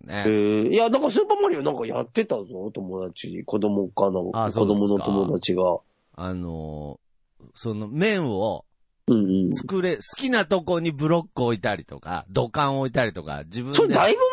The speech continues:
Speaker 2: 前じゃない？
Speaker 1: あ、それだいぶ前ですか。
Speaker 2: いや、わからん。それだいぶ前のやつだろ？
Speaker 1: いや。
Speaker 2: 最近じゃねえだろ？
Speaker 1: もう最近ではないと思いますけど、まあ、僕の中では最近ですけれど。
Speaker 2: スーパー、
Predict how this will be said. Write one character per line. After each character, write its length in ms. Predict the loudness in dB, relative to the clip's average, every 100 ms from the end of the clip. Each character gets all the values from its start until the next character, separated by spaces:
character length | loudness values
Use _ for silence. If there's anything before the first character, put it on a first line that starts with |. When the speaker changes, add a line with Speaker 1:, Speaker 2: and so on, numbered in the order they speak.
| 2 0 -6 -2
Speaker 2:
前 100 | -2
じ 80 | -2
ゃ 60 | -8
な 120 | -10
い？ 40 |
Speaker 1:
あ、 100 | -6
そ 140 | -2 0
れ 80 | 0
だ 140 | 0
い 20 |
ぶ 80 | -2
前 240 | -2 -2 -4
で 100 | -8
す 120 | -20
か。 260 | -16 -16 -16 _ _ _ _ -4
Speaker 2:
い 60 |
や、 60 | -2
わ 220 | 0 0
か 80 | 0
ら 80 | 0
ん。 40 |
そ 100 | -2
れ 20 |
だ 180 | 0 2
い 60 | 2
ぶ 80 | 0
前 100 | 0
の 60 | -2
や 80 | -8
つ 100 | -10
だ 60 |
ろ？ 260 | -10 -10 -10 _ _ _ 0
Speaker 1:
い 60 |
や。 160 | 2 4
Speaker 2:
最 160 | 2 2
近 140 | 2
じ 60 | 2
ゃ 60 |
ね 80 | 2
え 40 | -2
だ 80 | -6
ろ？ 240 | -10 -10 _ _ _ _ _ _ -8
Speaker 1:
も 120 | -6
う 40 | -2
最 280 | 0 -2
近 300 | -4 -4 -2
で 120 | 0 0
は 100 | 0
な 200 | -2 -4
い 80 |
と 120 | -8 -12
思 180 | -14
い 20 | -16
ま 140 | -20
す 100 | -20
け 120 | -20
ど、 480 | -18 -10 -10 -10 -14 _ _ _ _ _ _ _ _
ま 80 | -6
あ、 20 |
僕 300 | -2 0 0
の 140 | 0 0
中 200 | 0 0
で 60 |
は 80 | -2
最 240 | -2 -8
近 240 | -8 -14 -14
で 80 | -18
す 160 | -20
け 60 | -20
れ 80 | -20 -20
ど。 340 | -14 -12 -12 -16 _ _ _ _ _ _ _ _ -20
Speaker 2:
ス 160 | -4 -2
ー 80 | 0
パ 300 | 2 4
ー、 120 | 2